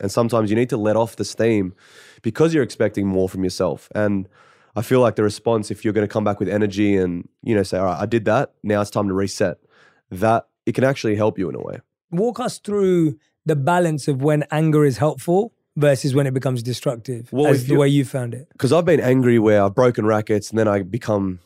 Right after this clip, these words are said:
Speaker 1: you know, a smart ass with the umpire and then I'm, I'm actually not concentrating on what I need to do to win the match. It's like I'm more pissed off at myself, I'm more pissed off at the umpire.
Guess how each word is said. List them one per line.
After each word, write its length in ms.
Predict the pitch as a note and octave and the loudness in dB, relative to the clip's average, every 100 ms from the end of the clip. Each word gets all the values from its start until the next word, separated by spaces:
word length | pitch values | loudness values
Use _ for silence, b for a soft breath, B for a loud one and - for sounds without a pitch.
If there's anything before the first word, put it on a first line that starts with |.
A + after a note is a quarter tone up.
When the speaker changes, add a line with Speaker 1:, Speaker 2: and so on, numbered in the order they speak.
| _ | _
Speaker 1:
you 120 | A2 | -2
know, 100 | G#2 F#2+ | 0 0
a 80 | |
smart 400 | F#2+ - A2+ G#2+ | -2 -2 0 2
ass 180 | G2+ F#2+ | 2 0
with 120 | A2+ | 0
the 100 | G2+ | 2
umpire 500 | G#2+ G#2 G#2+ G#2 G2 G2 | 2 0 0 2 2 2
and 120 | A2 | 2
then 80 | A#2+ | 2
I'm, 160 | A2 A2+ | 2 0
I'm 120 | A2 | 0
actually 280 | A#2+ - A#2 | 0 -2 -2
not 180 | G#2+ - | -2 -2
concentrating 560 | A2 A2 G#2+ G#2 F#2+ | -4 -2 0 0 0
on 220 | F#2+ F2+ | -2 -4
what 200 | F2 A2+ | 0 2
I 80 | A#2 | 2
need 160 | G#2+ G#2 | 2 0
to 80 | G2+ | -2
do 280 | A2 G2+ F2 | 0 2 0
to 160 | - G#2 | -2 0
win 120 | G2 | 0
the 80 | F#2 | 0
match. 340 | G#2 - - | 0 -4 -10
It's 180 | G2 - | -8 -2
like 200 | F#2 F#2 | -2 -2
I'm 100 | G#2 | -2
more 240 | A2 A2+ | 2 2
pissed 260 | A2 G#2+ - | 0 -4 -2
off 180 | G2 - | -4 -4
at 40 | |
myself, 460 | E2+ F2+ - G#2+ G2 | -6 -6 -2 -2 0
I'm 60 | G#2 | -4
more 80 | |
pissed 180 | G#2 G#2 | -6 -6
off 80 | G#2 | -6
at 60 | F#2 | -4
the 80 | F#2+ | -4
umpire. 480 | G#2+ G#2+ A2+ F#2 F#2 | -2 -2 0 0 -2